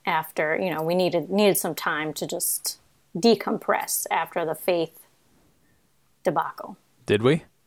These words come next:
Speaker 1: Yes.
Speaker 2: Okay.
Speaker 1: We did.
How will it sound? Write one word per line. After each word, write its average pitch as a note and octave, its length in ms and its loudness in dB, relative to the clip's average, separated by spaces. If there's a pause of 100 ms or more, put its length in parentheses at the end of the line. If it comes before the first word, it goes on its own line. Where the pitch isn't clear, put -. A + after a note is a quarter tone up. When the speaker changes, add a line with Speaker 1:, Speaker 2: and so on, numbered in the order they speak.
(560)
Speaker 1:
Yes. - 440 -4 (180)
Speaker 2:
Okay. G#2+ 220 0 (1500)
Speaker 1:
We F3+ 120 0
did. - 260 -16